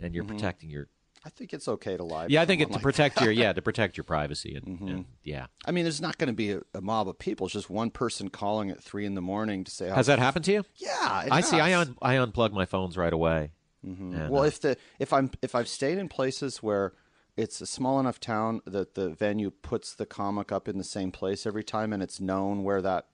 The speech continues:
Speaker 2: hotel is, that's when sometimes those calls come in, you know?
Speaker 1: Yeah, uh, it's time to start checking in under a fake name.
Speaker 2: Yeah,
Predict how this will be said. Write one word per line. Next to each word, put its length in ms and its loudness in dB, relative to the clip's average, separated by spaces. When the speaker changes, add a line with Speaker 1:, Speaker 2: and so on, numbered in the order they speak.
Speaker 2:
hotel 460 -4
is, 280 -2
that's 260 -4
when 120 -4
sometimes 440 -6
those 160 -8
calls 360 -6
come 200 -10
in, 300 -6
you 40 -6
know? 200 -8
Speaker 1:
Yeah, 440 -2
uh, 320 -6
it's 180 -16
time 160 -2
to 80 -8
start 220 -6
checking 260 -8
in 140 -4
under 180 -2
a 60 -4
fake 280 -8
name. 220 -8
Speaker 2:
Yeah, 80 -10